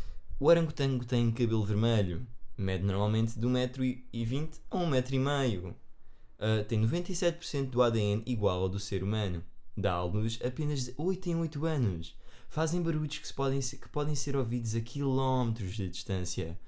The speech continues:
Podem viver cinquenta a sessenta anos em cativeiro e trinta a quarenta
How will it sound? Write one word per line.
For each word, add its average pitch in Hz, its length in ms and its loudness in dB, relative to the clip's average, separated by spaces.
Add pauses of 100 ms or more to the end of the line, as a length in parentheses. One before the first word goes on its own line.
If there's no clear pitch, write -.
(340)
Podem 101 260 2
viver 104 360 2
cinquenta 127 640 0 (100)
a 135 80 2
sessenta 160 460 -2
anos 143 300 0
em 110 80 4
cativeiro 107 640 0 (240)
e 147 60 -2
trinta 151 340 0
a 131 60 0
quarenta 113 600 2